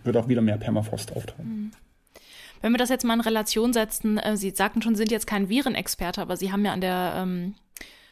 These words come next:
Speaker 2: an der Forschung mitgearbeitet quasi. Wie groß schätzen Sie jetzt die Gefahr, die von diesen Viren ausgeht,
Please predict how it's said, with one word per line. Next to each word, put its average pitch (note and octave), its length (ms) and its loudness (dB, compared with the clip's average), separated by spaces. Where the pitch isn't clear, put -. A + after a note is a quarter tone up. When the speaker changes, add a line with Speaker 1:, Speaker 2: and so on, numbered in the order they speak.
Speaker 2:
an G3 100 2
der G3 100 0
Forschung G3+ 340 0
mitgearbeitet F3+ 800 0
quasi. F3 540 -4
Wie A3+ 240 0
groß A3+ 440 2
schätzen A3 380 0
Sie A3+ 100 0
jetzt G#3+ 360 0
die G#3 100 0
Gefahr, G3 640 0
die G#3 120 -2
von G#3 240 2
diesen G3 400 2
Viren A3 600 2
ausgeht, G3 800 0